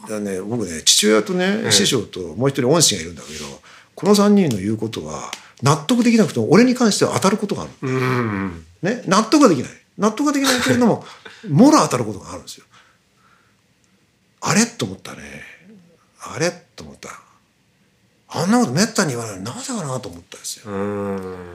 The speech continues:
Speaker 1: で、ただあの時僕は、一つだけあったのは、英治に慣れすぎて賃貸してたんですよ、もう。
Speaker 2: うん。
Speaker 1: 僕、うまくいき出すとダメになるの。
Speaker 2: ほう。
Speaker 1: 順境に弱いの、僕。
Speaker 2: ほうほうほ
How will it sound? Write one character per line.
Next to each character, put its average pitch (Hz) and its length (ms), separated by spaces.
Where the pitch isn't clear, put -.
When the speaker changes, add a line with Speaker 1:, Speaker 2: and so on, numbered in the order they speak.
Speaker 1:
で、 175 100
た 170 380
だ 156 100
あ 202 40
の 240 40
時 240 140
僕 151 240
は、 87 400
一 - 200
つ 240 40
だ 240 100
け 151 60
あ 117 60
っ 117 100
た 92 80
の 80 180
は、 - 280
英 294 340
治 123 140
に 85 160
慣 110 140
れ 202 100
す 202 120
ぎ 117 120
て - 100
賃 330 380
貸 320 180
し - 80
て 220 40
た 185 80
ん 127 40
で 98 60
す - 120
よ、 - 60
も 82 160
う。 120 40
Speaker 2:
う 117 40
ん。 104 500
Speaker 1:
僕、 170 220
う 226 120
ま 359 160
く 240 80
い 165 60
き 143 100
出 139 120
す - 60
と 104 80
ダ 110 120
メ 143 140
に 101 40
な - 80
る - 60
の。 - 120
Speaker 2:
ほ - 280
う。 131 40
Speaker 1:
順 262 360
境 269 240
に 214 100
弱 147 200
い - 60
の、 - 180
僕。 - 180
Speaker 2:
ほ 107 200
う - 20
ほ 85 160
う - 40
ほ 85 180